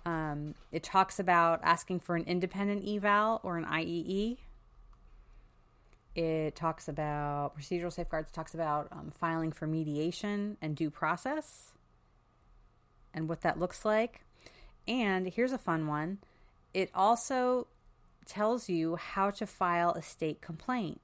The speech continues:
So that's another one I know. That's another red flag question I get when parents pop online and they go, "How do I file a state complaint?" Um,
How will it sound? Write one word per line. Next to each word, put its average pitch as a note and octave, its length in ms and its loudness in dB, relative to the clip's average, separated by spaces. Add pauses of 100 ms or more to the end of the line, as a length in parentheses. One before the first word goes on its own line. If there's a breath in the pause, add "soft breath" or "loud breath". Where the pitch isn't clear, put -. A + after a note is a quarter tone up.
(2250)
So - 160 -8
that's G3 180 -2
another G#3 300 2
one F#3+ 140 2
I E3 80 2
know. D#3+ 280 2
That's E3+ 220 -2
another G3 180 -4
red F3 220 0
flag D#3+ 300 2
question G#3 360 -4
I G#3 100 -4
get G#3 240 0
when E3 360 -4 (100)
parents E3 320 -4
pop - 240 -6
online D#3 380 -2
and D3 100 -4
they D3 40 -4
go, D3 120 -2
"How A#3+ 220 4
do D#4 80 2
I D4+ 100 2
file B3+ 300 2
a A#3 60 2
state A3 280 -6
complaint?" G#3 520 -4 (1040 soft breath)
Um, D#3 440 -8